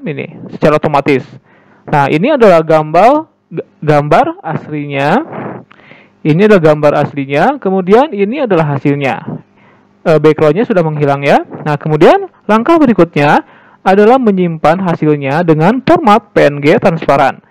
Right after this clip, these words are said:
Nah, di sini ada tombol download ya, kita klik saja. Nah, maka filenya akan langsung terdownload. Oke, kita buka ya.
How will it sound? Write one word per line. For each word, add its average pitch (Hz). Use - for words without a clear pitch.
Nah, 160
di 156
sini 190
ada 247
tombol 214
download 147
ya, 180
kita 160
klik 147
saja. 143
Nah, 151
maka 151
filenya 247
akan 190
langsung 202
terdownload. 151
Oke, 175
kita -
buka 165
ya. 147